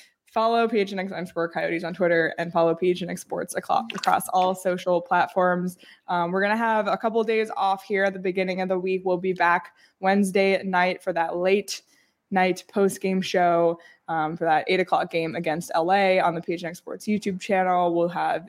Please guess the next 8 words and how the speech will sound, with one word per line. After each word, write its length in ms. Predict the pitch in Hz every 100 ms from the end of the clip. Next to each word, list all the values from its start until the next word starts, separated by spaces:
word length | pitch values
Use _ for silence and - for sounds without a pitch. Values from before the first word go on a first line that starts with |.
| -
the 300 | 160 151 151 -
audio 300 | 185 185 185 165
episode 380 | 180 180 180
with 180 | 175 170
Jesse 280 | 170 165 175
Granger 580 | 165 170 170 160 156 151
on 140 | 143 165
Thursday. 760 | 208 196 185 185 180 180